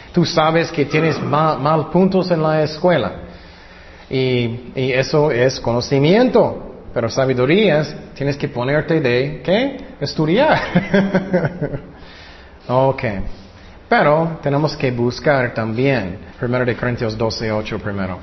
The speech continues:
"Porque a este es dada por el Espíritu palabra de sabiduría". Vamos a hablar de eso ahora. Ya hablamos a otro, palabra de ciencia según el mismo Espíritu. Ya hablamos de ciencia, estamos hablando de sabiduría.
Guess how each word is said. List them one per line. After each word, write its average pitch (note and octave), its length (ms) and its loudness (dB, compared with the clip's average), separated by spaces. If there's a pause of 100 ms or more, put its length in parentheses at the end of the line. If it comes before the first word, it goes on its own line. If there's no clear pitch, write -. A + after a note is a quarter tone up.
(260)
"Porque C3 320 2
a A#2 80 4
este F#3+ 540 2
es B2 120 0
dada D3 320 0
por C3+ 160 -2
el A#2 60 0
Espíritu E3 560 -2
palabra C#3+ 480 2
de B2+ 140 2
sabiduría". A2+ 880 2
Vamos B2 240 0
a - 20 0
hablar A#2 240 2
de A2 160 -2
eso A#2 180 -2
ahora. A#2 440 2 (420)
Ya B2+ 160 0
hablamos B2+ 460 0
a G#2+ 100 0
otro, G3 460 4
palabra C3 400 2
de A2+ 160 -2
ciencia C3 800 -2
según B2+ 580 -2
el A#2 160 -4
mismo A#2+ 560 -4
Espíritu. A#2+ 800 -2 (840)
Ya C3+ 160 4
hablamos C3 420 2
de A2 140 0
ciencia, E3+ 760 0
estamos B2 400 -4
hablando A2 380 -4
de G#2 140 -4
sabiduría. G#2+ 800 0